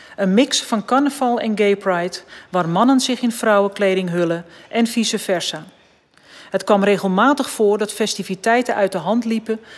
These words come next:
waardoor het stadsbestuur moest ingrijpen om de orde te herstellen. Dit schilderij beeldt Hartjesdag uit zoals dat omstreeks negentienhonderd op de Zeedijk en in de Warmoestraat zou zijn gevierd.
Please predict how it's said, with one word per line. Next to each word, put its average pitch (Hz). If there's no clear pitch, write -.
waardoor 196
het 170
stadsbestuur 240
moest 196
ingrijpen 208
om 175
de 165
orde 214
te 208
herstellen. 175
Dit 254
schilderij 208
beeldt 180
Hartjesdag 233
uit 190
zoals 180
dat -
omstreeks 202
negentienhonderd 208
op 208
de 196
Zeedijk 180
en 196
in 180
de 160
Warmoestraat 190
zou 180
zijn 165
gevierd. 156